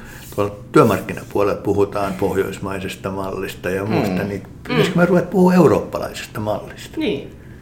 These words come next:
Speaker 3: se voisi olla ihan toimiva. Kyllähän me niinku paljon ollaan kopsattu ajatuksia Euroopasta tai tehty eurooppalaisia malleja tossa niinku viimeisen kahdenkymmenen vuoden aikana, niin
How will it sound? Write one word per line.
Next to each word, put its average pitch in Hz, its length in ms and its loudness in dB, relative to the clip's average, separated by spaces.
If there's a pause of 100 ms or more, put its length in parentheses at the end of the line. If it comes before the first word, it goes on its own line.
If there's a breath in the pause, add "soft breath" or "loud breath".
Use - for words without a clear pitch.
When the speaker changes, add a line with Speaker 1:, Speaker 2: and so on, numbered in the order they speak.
Speaker 3:
se - 160 -12
voisi 233 220 -8
olla 180 200 -6
ihan - 240 -8 (300)
toimiva. - 340 -6
Kyllähän 151 280 -4
me 180 60 -2
niinku 185 180 -4 (140)
paljon 185 400 0
ollaan - 400 -4 (360 loud breath)
kopsattu - 560 -8 (120)
ajatuksia - 500 -8
Euroopasta - 460 -8
tai 82 180 -4
tehty - 280 -10
eurooppalaisia - 640 -8 (380 loud breath)
malleja 139 440 -4 (120)
tossa - 260 -12
niinku - 300 -10
viimeisen - 360 -8
kahdenkymmenen 185 500 -8
vuoden - 260 -6
aikana, 202 380 -8
niin 214 200 -10